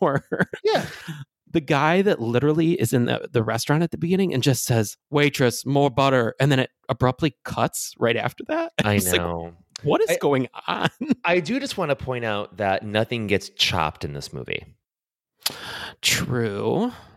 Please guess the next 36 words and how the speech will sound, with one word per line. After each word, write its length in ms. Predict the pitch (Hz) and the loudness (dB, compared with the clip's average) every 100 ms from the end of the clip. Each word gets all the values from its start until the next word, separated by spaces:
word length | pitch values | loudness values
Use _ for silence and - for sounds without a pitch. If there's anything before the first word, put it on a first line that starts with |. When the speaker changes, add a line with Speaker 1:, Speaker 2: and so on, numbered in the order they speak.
| _ _ - | _ _ -6
Speaker 1:
Now 280 | 113 113 117 | -2 0 2
that 80 | |
I'm, 120 | 127 151 | 2 0
I'm 140 | - | 0
trying 200 | 117 117 127 | 0 2 0
to 80 | 165 | 0
Speaker 2:
I'm 180 | 135 120 | 0 2
just, 160 | 127 - | 0 -2
Speaker 1:
think. 100 | - | -4
Speaker 2:
I'm 100 | 110 | -4
just 200 | 95 - | -6 -6
putting 200 | 113 135 | -4 0
that 120 | 180 | 2
out 240 | 160 151 - | 2 0 0
there. 200 | 147 147 | 0 2
There 120 | 135 | 2
is 240 | 127 117 | 0 0
no 120 | 117 | 0
chopping. 520 | 107 - 76 - - - 117 _ _ _ - - | 0 0 -4 -4 -12 -14 -20 _ _ _ -20 -8
Speaker 1:
Yeah, 280 | 117 113 113 | -2 0 2
they 120 | 120 | 0
get, 200 | 139 - | -2 -2
they 80 | 170 | 0
get 180 | 190 | 0
robot 380 | 131 156 143 117 - | 2 0 0 -2 -4
armed, 540 | 110 110 107 117 143 - | -4 -4 -4 -6 -8 -6
but 100 | 117 | -2
that's 220 | 131 127 | -2 0
not 140 | 127 - | -2 -2
really, 140 | 113 | -2
like, 240 | 107 - | -2 -6
Speaker 2:
That's 320 | - - - 196 | -8 -4 -2 0
not 140 | 175 | 0
a 40 | |
Speaker 1:
chopped. 400 | 175 - 254 240 | 0 0 0 -2
Speaker 2:
chop. 80 | - | -8